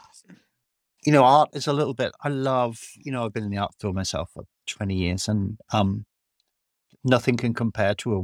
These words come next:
well-written comic or a, um, or a beautiful photograph or a, you know, w-, a wonderful painting. But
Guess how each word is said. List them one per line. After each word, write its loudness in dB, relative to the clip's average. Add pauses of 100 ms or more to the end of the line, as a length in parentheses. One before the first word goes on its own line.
(140)
well-written 0
comic 0 (100)
or 0
a, 0 (480)
um, -2 (280)
or -2
a 0
beautiful -4
photograph -2 (400)
or -4
a, -8 (160)
you 2
know, 2
w-, -4
a -2
wonderful 0
painting. 0
But 2